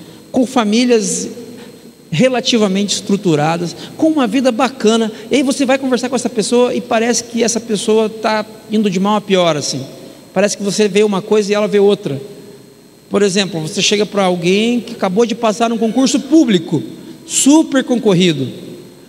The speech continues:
E aí você fala, "Parabéns, você foi aprovado, puxa, que legal." E essa pessoa fala, "Mas também, se você soubesse o tanto que eu estudei, eu fiquei anos estudando pra esse concurso, se eu não passasse também, pelo amor de Deus." Ou,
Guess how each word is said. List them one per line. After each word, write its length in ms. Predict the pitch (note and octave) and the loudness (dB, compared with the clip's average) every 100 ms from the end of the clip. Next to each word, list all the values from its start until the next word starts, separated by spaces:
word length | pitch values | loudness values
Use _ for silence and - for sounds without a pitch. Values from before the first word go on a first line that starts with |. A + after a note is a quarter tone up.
| - | -4
E 40 | A#3 | -2
aí 60 | |
você 160 | A#3+ C4+ | -2 -2
fala, 200 | B3+ C4 | -2 -2
"Parabéns, 720 | D#4 D#4 A#3+ A3 D#4 E4+ A#3 | 0 0 2 4 6 6 4
você 260 | G#3+ D4 | 0 -2
foi 140 | D4 D#4 | 0 0
aprovado, 760 | D#4 D4+ B3+ G3+ C#4 E4 A#3+ G3+ - | 0 0 0 0 -2 0 -2 -4 -2
puxa, 240 | D#4 C#4 | 0 0
que 120 | - | 0
legal." 340 | D#4 C4 B3+ C#4 | 0 2 2 2
E 20 | |
essa 120 | B3 | -2
pessoa 260 | B3 A3+ B3+ | -4 -2 0
fala, 200 | A#3+ A3 | 0 0
"Mas 120 | G#3+ | 0
também, 400 | F#3+ E3+ G#3 D#4+ - - | 0 0 0 -2 -10 -16
se 80 | - | -8
você 80 | F#3+ | -2
soubesse 340 | G3 F3+ G#3 | 0 0 0
o 20 | - | 0
tanto 160 | B3+ | -2
que 80 | A#3+ | -2
eu 20 | |
estudei, 340 | A3 - E3 B3 - - - - - - | -4 -2 -4 -4 -10 -20 -20 -20 -20 -10
eu 80 | E3 | -8
fiquei 220 | - C4+ | 0 2
anos 380 | C4+ F4 E4 B3 | 4 2 2 0
estudando 300 | G3+ G#3+ A#3 | -2 0 0
pra 60 | G#3+ | 0
esse 100 | F#3+ | -2
concurso, 400 | F#3+ F#3 A#3 A3+ | -4 -4 -4 -2
se 60 | |
eu 40 | A#3 | -2
não 80 | A3+ | 0
passasse 400 | G#3 G3 A3 A3 | -2 -2 -4 -2
também, 220 | G3 G#3+ | -2 0
pelo 160 | A3 | 0
amor 160 | A3+ A#3 | 0 0
de 80 | G#3 | 0
Deus." 380 | F3+ G3+ - - - - - - - - - - - - - - - | -2 -4 -8 -16 -18 -20 -20 -20 -20 -20 -20 -20 -20 -20 -20 -20 -2
Ou, 240 | G#3 C4 | 2 2